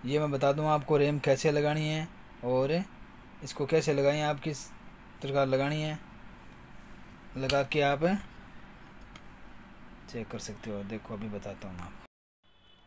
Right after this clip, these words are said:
ये अपनी रैम यहाँ पे, इसको एक बार आप निकाल लो। ये इसमें लगी हुई है रैम फ़ोर जी बी डी डी आर थ्री।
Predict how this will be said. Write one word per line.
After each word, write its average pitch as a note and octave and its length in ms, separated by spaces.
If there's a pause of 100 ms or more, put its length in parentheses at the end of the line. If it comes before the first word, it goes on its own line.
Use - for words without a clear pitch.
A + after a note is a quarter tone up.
(160)
ये C3+ 200
अपनी C#3+ 260
रैम C3 220
यहाँ A#2+ 200
पे, A#2 180 (1700)
इसको C3+ 220
एक C#3+ 160
बार C#3 180
आप C3+ 160 (960)
निकाल C#3+ 400
लो। D#3+ 240 (1600)
ये D3+ 180
इसमें D#3 260
लगी D3+ 260
हुई D#3+ 120
है D#3 120
रैम D#3 320 (220)
फ़ोर C3+ 220
जी D3 140
बी D#3+ 80
डी D3 120
डी D3 120
आर D3 120
थ्री। C#3 300